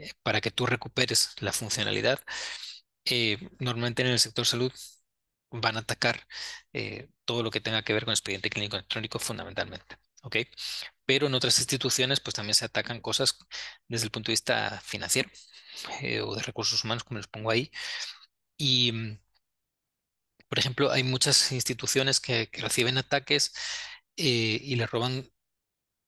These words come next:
por ejemplo, planos de máquinas, o sea, lo que es propiedad intelectual, ¿ok? Todo lo que sea información necesaria para el negocio.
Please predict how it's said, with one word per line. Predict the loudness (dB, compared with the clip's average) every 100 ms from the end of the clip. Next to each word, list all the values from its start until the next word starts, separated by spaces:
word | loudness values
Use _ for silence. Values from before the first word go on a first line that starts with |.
| -20 -20 -14
por | 0
ejemplo, | 0 2 -2 -2
planos | 2 2 2 0 4 2 2
de | -6
máquinas, | -6 -6 -6 -4 0 2 2
o |
sea, | 2 0
lo | -4 2
que | 4
es | 4 2
propiedad | -2 2 4 2
intelectual, | 2 -2 -2 -6 -10 -10 -20 -20 _ -12
¿ok? | -4 -2 -4 -8 -8 -8 -12 -16 _
Todo | 2 2
lo | 4
que | 4
sea | 2
información | 0 -4 -4 -4 -4 -2
necesaria | 4 4 4 0
para | 0
el | 0
negocio. | -2 -2 -2 -2